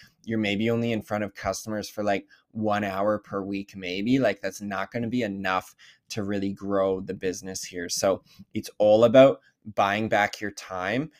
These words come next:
and putting people in the right positions in your company, because home services, it's, like, a people dependent business. Yes, we need systems, but you also need a solid team who can operate the business,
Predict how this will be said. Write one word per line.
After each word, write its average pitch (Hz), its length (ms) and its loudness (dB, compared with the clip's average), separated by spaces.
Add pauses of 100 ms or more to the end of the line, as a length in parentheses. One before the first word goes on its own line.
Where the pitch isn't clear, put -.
(160)
and 104 200 -8
putting 110 380 -2
people 107 760 -4
in 101 200 -8
the 101 100 -8
right 98 360 -6
positions 98 600 -12
in 98 140 -10
your 95 100 -8
company, 117 640 -4 (340)
because 104 440 -2
home 110 240 -4
services, 101 720 -6
it's, 98 180 -10
like, 98 160 -6
a 104 60 -6
people 110 640 -2
dependent 104 580 -8
business. 117 540 0 (340)
Yes, 110 360 2
we 113 100 -4
need 107 220 -2
systems, 123 600 -2
but 104 240 -2
you 104 200 -4
also 101 340 -2
need 107 220 -4
a 101 120 -4
solid 98 720 -2
team 113 720 0 (260)
who 110 160 -2
can 107 180 -4
operate 98 520 -2
the 98 80 -10
business, 101 680 -4